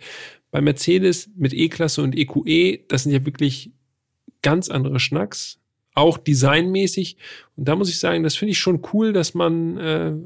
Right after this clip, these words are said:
einfach die Antriebe jetzt optisch nicht so stark voneinander trennt.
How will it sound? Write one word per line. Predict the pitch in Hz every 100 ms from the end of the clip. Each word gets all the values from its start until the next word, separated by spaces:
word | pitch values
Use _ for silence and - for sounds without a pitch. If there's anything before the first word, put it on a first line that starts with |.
| -
einfach | 156 147 143
die | 131 151
Antriebe | 156 165 - 170 160
jetzt | 147 143 - _
optisch | 175 175 _ 165 -
nicht | 151 156
so | - 143
stark | - 147 147 135
voneinander | 139 139 131 127
trennt. | 131 156 165